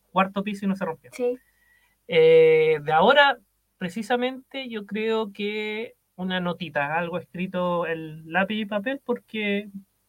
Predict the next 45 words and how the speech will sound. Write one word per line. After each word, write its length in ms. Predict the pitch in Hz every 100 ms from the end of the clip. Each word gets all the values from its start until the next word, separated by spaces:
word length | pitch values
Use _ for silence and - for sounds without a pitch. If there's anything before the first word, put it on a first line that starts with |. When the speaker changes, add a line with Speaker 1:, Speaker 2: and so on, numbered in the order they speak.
| _ _ -
Speaker 1:
de 120 | 190
partida 420 | 196 196 254 269
yo 120 | 247
creo 180 | 240 233
que 100 | 202
no 140 | 170 -
sé 260 | 165 160
si 140 | 160 151
exista 640 | - 160 - 151 147 135
lápiz 300 | 139 147 143
y 40 |
papel 280 | 143 143 147
en 80 | 135
cincuenta 360 | - - 143 170
años 140 | 190
más. 120 | 196 -
Speaker 2:
Oye, 140 | 240
aquí 120 | 196
tenemos 380 | 214 247 254 277
lápices, 440 | 262 254 285 285 277
pero 160 | 208 196
la 140 | 185
verdad 240 | 190 208
es 40 | -
que 100 | 226
en 40 |
el 120 | 202
día 180 | 202 233
a 40 | 196
día 220 | 202 247
es 120 | 233
bien 200 | 185 190
poco 240 | - 202 233
lo 100 | 240
que 40 |
Speaker 1:
Claro, 180 | 185 202
Speaker 2:
se 40 | -
Speaker 1:
por 80 | 185
Speaker 2:
usa. 80 | 190
Speaker 1:
eso, 260 | 208 147 - _ _ -
por 160 | 214
eso 180 | 208 165
te 60 | 147
digo. 220 | 143 135 _
Speaker 2:
Mm. 140 | 110